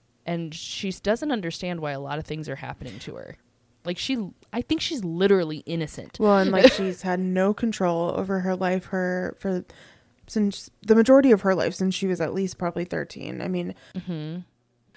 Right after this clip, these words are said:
Speaker 2: I'm sure she has had no control, no say in anything she does, anything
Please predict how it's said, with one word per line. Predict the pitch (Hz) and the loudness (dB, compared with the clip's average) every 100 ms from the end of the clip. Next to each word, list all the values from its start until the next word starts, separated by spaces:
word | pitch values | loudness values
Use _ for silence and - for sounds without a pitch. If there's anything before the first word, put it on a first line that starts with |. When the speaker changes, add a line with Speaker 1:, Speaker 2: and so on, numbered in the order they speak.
| _ - | _ -4
Speaker 2:
I'm | 190 190 185 185 185 185 190 | 0 2 2 2 0 -2 -4
sure | 262 | -6
she | 247 208 | -4 -4
has | 190 | -6
had | - 185 175 | -6 -6 -6
no | 185 190 220 | -4 -2 -2
control, | 247 214 180 175 180 | -4 -4 -4 -2 -2
no | 180 185 | -2 -2
say | 220 - 175 170 202 - _ _ _ | -2 -2 0 0 -4 -10 _ _ _
in | - 175 | -4 -2
anything | - 185 233 190 151 | 0 2 2 0 -2
she | 165 170 | -4 -6
does, | 160 71 90 190 - | -2 0 -2 -4 -6
anything | 190 190 180 170 | -2 0 2 0